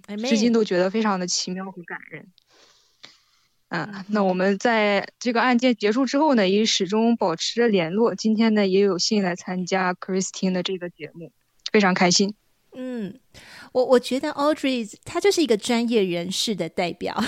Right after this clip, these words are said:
Speaker 1: <laughs> Audrey 很棒，她真的，
Speaker 2: 谢谢你的评价。
Speaker 1: 呃，<laughs> 在过往的过程当中，我，我真的是因为在，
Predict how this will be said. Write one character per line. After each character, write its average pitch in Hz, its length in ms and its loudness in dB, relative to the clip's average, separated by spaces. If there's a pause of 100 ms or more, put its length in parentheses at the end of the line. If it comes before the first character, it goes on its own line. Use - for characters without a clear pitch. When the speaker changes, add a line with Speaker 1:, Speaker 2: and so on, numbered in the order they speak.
(680)
Speaker 1:
<laughs> - 760 -12
Audrey 233 380 0
很 190 320 -2
棒， 196 260 -4
她 202 140 -6
真 220 160 -6
的， 220 180 -2 (140)
Speaker 2:
谢 302 140 -4
谢 277 160 4
你 254 80 6
的 240 120 2
评 196 220 2
价。 220 160 2 (680)
Speaker 1:
呃， 247 140 6 (120)
<laughs> 523 220 -8
在 302 180 0
过 311 240 0
往 233 180 2
的 208 120 -2
过 254 200 6
程 220 300 -2
当 220 260 -2
中， 220 340 -2
我， 202 160 0
我 190 140 -2
真 240 220 2
的 240 100 -2
是 240 140 -6
因 240 80 0
为 226 80 2
在， 214 260 0